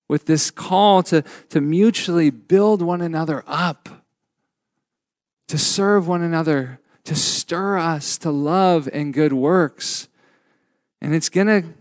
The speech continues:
take us taking some risks, sharing what the Lord is doing,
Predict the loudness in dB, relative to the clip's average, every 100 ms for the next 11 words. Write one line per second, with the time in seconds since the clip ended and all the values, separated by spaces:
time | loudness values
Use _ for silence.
0 | _ -4 0 0 0 -2 -4 -10 -14 _
1 | _ _ _ _ _ _ _ _ _ _
2 | _ _ -8 -6 -4 -4 -6 -4 -2 -4
3 | -4 -10 -12 -14 -14 -18 _ _ _ _
4 | _ _ _ _ -10 -6 -4 -2 -2 -2
5 | -4 -8 -2 0 0 0 -2 -4 -4 -4
6 | -2 -4 -6 -12